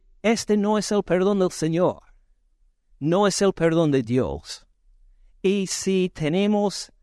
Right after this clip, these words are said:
esta actitud, que ni lo llamemos perdón, porque no es.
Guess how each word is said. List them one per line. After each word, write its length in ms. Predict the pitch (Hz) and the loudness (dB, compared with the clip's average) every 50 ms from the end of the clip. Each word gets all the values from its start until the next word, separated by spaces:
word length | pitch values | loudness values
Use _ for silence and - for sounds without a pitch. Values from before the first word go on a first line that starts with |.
| _ _ _ _ _ - - | _ _ _ _ _ -12 -2
esta 580 | 190 208 247 247 - - - - 214 185 170 - | 0 2 2 0 -2 -6 -2 0 2 2 2 2
actitud, 560 | - 170 175 180 - - 151 143 - 214 202 | 0 0 -2 -2 -2 -4 -6 -2 -2 -4 -4
que 160 | - - 180 | -2 -4 -4
ni 280 | 180 185 190 208 226 226 | -2 0 0 0 0 2
lo 180 | 220 214 214 | 2 2 2
llamemos 800 | 202 - 175 165 175 170 175 196 214 220 214 185 147 131 - - | 2 2 2 2 4 4 2 0 0 2 2 0 0 -2 -4 -6
perdón, 640 | - 151 151 143 147 190 208 202 151 107 87 87 - | -2 0 0 2 2 2 2 4 2 0 0 -4 -4
porque 400 | - 135 127 127 - - 139 120 | -2 -2 -2 0 -2 -4 -4 -2
no 240 | 156 160 170 165 160 | -2 0 2 4 4
es. 440 | 160 139 - - - - - - | 4 2 0 -2 -8 -14 -14 -16